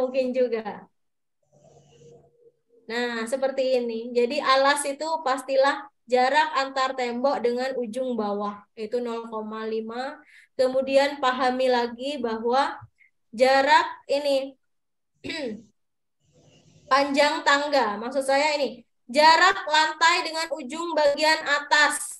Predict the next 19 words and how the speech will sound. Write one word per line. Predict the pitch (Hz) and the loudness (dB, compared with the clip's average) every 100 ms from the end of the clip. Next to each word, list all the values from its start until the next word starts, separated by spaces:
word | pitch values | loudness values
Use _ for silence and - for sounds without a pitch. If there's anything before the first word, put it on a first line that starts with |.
| 240 | -10
Nah, | 233 233 | -8 -6
itu | 233 285 311 | -4 -4 -4
disebut | 247 247 247 226 294 294 _ | -6 -4 -4 -4 -8 -10 _
tinggi | 294 277 254 233 277 339 403 - _ | -6 -2 -2 -2 -2 -2 -6 -10 _
tembok. | - 220 214 208 185 180 _ _ _ _ _ | -10 -8 -6 -6 -8 -10 _ _ _ _ _
Oh, | 262 | 0
ini | 302 370 | 2 2
yang | 349 339 | 2 0
ditanya, | 320 311 311 370 370 - _ _ _ _ _ _ _ _ _ _ _ _ _ _ _ _ - | 0 0 0 -4 -6 -10 _ _ _ _ _ _ _ _ _ _ _ _ _ _ _ _ -10
hitung | 285 330 330 | -8 -6 0
panjang | 330 339 320 330 330 | 0 2 2 2 2
tangga. | 320 320 320 302 262 220 220 _ _ _ _ _ _ _ _ _ _ _ _ _ _ _ _ _ _ _ _ _ - | 2 2 2 4 4 0 -6 _ _ _ _ _ _ _ _ _ _ _ _ _ _ _ _ _ _ _ _ _ -14
Ini | 277 302 | -12 -4
tadi | 302 - | -4 -4
pilihannya | 349 311 311 302 294 302 320 | -8 -4 -2 2 0 0 -2
yang | 302 285 302 | -2 -2 -4
ini, | 302 | -2
Bapak | 269 262 254 | 0 0 0
Ibu. | 262 | 0